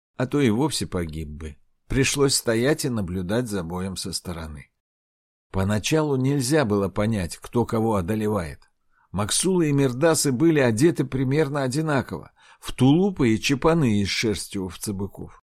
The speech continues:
Сражались оба племени тоже короткими мечами и защищались круглыми щитами. Всадников Военега не было видно за дерущимися.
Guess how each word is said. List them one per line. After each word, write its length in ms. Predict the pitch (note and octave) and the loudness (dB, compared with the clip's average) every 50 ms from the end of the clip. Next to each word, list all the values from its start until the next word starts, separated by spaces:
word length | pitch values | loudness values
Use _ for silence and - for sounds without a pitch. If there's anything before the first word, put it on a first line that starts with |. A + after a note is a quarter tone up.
| _ _ _ _ _ _ _ _ _ _ | _ _ _ _ _ _ _ _ _ _
Сражались 760 | - - - - A2 G#2 F#2+ F2+ G2+ B2+ C#3+ E3+ D#3+ C#3 - | -6 -4 -2 0 0 0 0 0 0 2 2 2 0 0 0
оба 200 | C#3 C3 A#2 A#2 | 0 0 0 -2
племени 480 | G2+ - B2 C3 C3+ C#3 C3 A#2 A2 G#2+ | -2 0 0 0 0 0 0 0 -2 -2
тоже 380 | G2 - C3+ C#3 B2+ G2+ A2+ F#2 | -2 2 2 2 2 2 -2 -2
короткими 580 | - A2 G#2 A2 A2 F#2+ - - A2+ A2 A2 | 0 0 0 0 0 -2 -4 -4 -4 -2 -2
мечами 560 | A2 A2 A2 G#2 - - F#3 G3+ F#3 C#3 F#2 - _ _ _ _ - | -2 -2 -2 -2 0 2 2 2 2 0 -2 -4 _ _ _ _ -4
и 100 | - B2+ | 0 0
защищались 840 | G#2+ G#2 A#2+ A#2 - - A2 - - D3+ E3+ F3 D#3+ D3+ C3+ - | 2 2 2 0 0 -2 -2 -2 0 0 0 2 2 0 -2 -2
круглыми 500 | - A#2 A#2 C#3 C#3+ C#3 C3 B2 A#2+ A2+ | -2 -2 -2 0 0 0 0 0 0 -2
щитами. 640 | G#2+ - - A2+ G2 - F#2+ E2+ D#2+ E2 D#2 D#2+ - _ _ _ _ _ _ _ _ - - - _ | -2 -2 -2 -4 -4 -4 -8 -8 -8 -10 -12 -14 -18 _ _ _ _ _ _ _ _ -20 -20 -16 _
Всадников 680 | - - - C#3 C3+ C3 C3+ B2+ - - A#2+ G#2 - | -2 2 2 2 2 2 2 0 0 0 0 -2 0
Военега 540 | G#2+ A#2+ B2 B2 A#2+ B2+ C#3+ D#3 D3 C3 B2 | 0 2 2 2 2 2 2 2 2 2 2
не 160 | B2 D3 E3 | 2 2 2
было 220 | D3+ A2 G#2 G2 F#2 | 2 2 2 2 2
видно 380 | F2 F2+ F#2+ E2+ D#2 E2 E2 | 2 0 0 0 -2 -4 -6
за 160 | D#2 D#2 F#2 F#2 | -4 -4 -4 -2
дерущимися. 920 | F2 F#2+ F#2+ F2 F2+ E2 - - - E2 D#2+ D#2 - - - D2 - | 0 0 0 0 -2 -4 -4 -6 -8 -8 -10 -10 -10 -10 -10 -12 -16